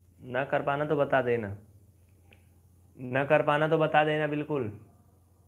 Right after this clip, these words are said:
ठीक, चलिए,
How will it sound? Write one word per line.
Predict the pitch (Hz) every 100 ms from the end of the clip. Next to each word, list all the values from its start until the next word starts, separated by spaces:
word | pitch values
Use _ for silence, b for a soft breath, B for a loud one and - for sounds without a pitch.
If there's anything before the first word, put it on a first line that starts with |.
| _ _ _ _ _ _ _ - - - _ _ _ _ _ _ _ _ _ _ _ _ _ _ _ _ _ _ _ _ _ _ _ _ _ _ _ _ _ _ - - -
ठीक, | 147 170 - - - - _ - - - _ - - _ _ _ _ _ _ _ -
चलिए, | 135 127 117